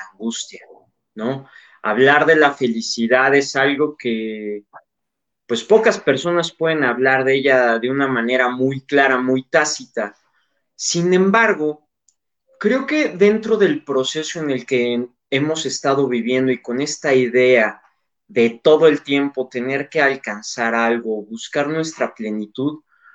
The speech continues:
no, hemos perdido de vista lo que en primera instancia tendría que ser el reconocimiento de nuestras emociones.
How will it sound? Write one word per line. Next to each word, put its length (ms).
no, 240
hemos 340
perdido 540
de 100
vista 640
lo 400
que 680
en 260
primera 380
instancia 840
tendría 500
que 140
ser 440
el 180
reconocimiento 920
de 120
nuestras 480
emociones. 760